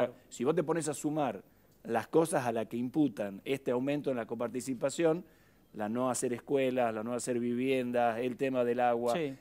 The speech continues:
Speaker 2: el tema de... Entonces nunca termina de alcanzar.
Speaker 1: Claro. O sea,
Speaker 2: Esa
Speaker 1: usted dice que la intención es que,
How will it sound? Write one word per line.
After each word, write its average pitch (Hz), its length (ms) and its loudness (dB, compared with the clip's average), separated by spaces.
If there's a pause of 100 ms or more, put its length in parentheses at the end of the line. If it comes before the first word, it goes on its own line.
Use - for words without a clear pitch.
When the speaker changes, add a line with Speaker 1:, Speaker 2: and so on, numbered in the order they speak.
Speaker 2:
el 123 180 -2
tema 135 400 2
de... 117 260 0
Entonces 143 360 -2
nunca 127 260 -2
termina 110 300 -6
de 98 60 -4
alcanzar. 95 440 -10 (140)
Speaker 1:
Claro. 143 280 0 (160)
O 170 80 -4
sea, 220 120 0
Speaker 2:
Esa 208 80 4
Speaker 1:
usted 240 160 4
dice 240 240 0
que 220 180 4
la 202 140 4
intención 202 400 -4
es 196 120 -4
que, 165 320 -2